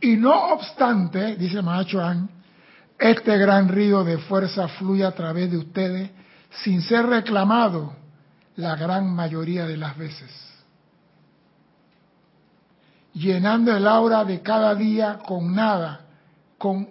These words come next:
insignificancia. Esto sí es para que te corte la vena, ¿oíste? Que a través de mí fluye la energía del Padre sin ser reclamada por nosotros. Dime, Cristian.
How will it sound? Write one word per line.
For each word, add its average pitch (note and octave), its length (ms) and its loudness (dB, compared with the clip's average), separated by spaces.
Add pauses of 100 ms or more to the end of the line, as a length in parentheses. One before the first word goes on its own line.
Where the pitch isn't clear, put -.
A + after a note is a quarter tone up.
insignificancia. F3 1400 -8 (1400)
Esto F#3+ 320 -8
sí G#3 220 -8
es F#3+ 60 -4
para - 120 -12
que D#3+ 220 -10
te D3+ 40 -12
corte E3+ 320 -6
la D3 140 -8
vena, D3 300 -8
¿oíste? D#3+ 340 -12 (720)
Que E3+ 140 -10
a D#3 100 -12
través F#3 340 0
de A#3+ 120 2
mí A3+ 200 -2 (120)
fluye A3+ 320 -4
la F#3+ 100 -6
energía F#3 480 -4
del F#3+ 240 -10
Padre A#3+ 600 -10 (580)
sin A3+ 280 4
ser C4 280 2
reclamada A#3+ 960 0
por G3 220 -4
nosotros. E3+ 680 -8 (1400)
Dime, G3+ 300 -6
Cristian. F3 380 -8